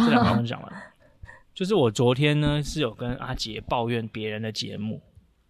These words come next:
觉得别人做的节目不好，或者是品质略差，或者是没有策略，然后等，等等的，就是有批评一番这样。然后，诶，我发现批评别人很容易耶。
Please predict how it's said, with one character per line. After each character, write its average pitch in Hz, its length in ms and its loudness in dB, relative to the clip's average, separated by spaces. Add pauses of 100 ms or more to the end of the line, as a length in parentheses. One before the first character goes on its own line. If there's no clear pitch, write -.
(220)
觉 139 140 2
得 151 60 4
别 135 180 2
人 131 180 2
做 151 200 0
的 120 60 0
节 107 180 -4
目 117 160 -6
不 120 160 -6
好， - 340 -8 (580)
或 147 180 2
者 120 40 4
是 120 140 -2
品 110 260 -4
质 110 640 -6
略 127 220 2
差， 107 500 -4 (460)
或 160 120 2
者 127 60 0
是 127 500 0 (340)
没 139 120 2
有 131 100 4
策 127 320 4
略， 120 320 2 (480)
然 110 140 -8
后 117 220 -2
等， 110 320 -8
等 117 180 -2
等 107 200 -2
的， 98 40 -12
就 123 140 -8
是 123 160 -4
有 107 100 -8
批 120 220 -4
评 110 160 -6
一 104 120 -6
番 95 360 -6
这 - 40 -18
样。 87 160 -16 (840)
然 101 80 -10
后， 110 580 -4
诶， 247 100 2
我 214 120 6
发 214 180 6
现 262 140 6
批 247 160 8
评 226 120 8
别 202 120 8
人 208 100 6
很 170 80 4
容 151 220 4
易 214 140 6
耶。 123 420 4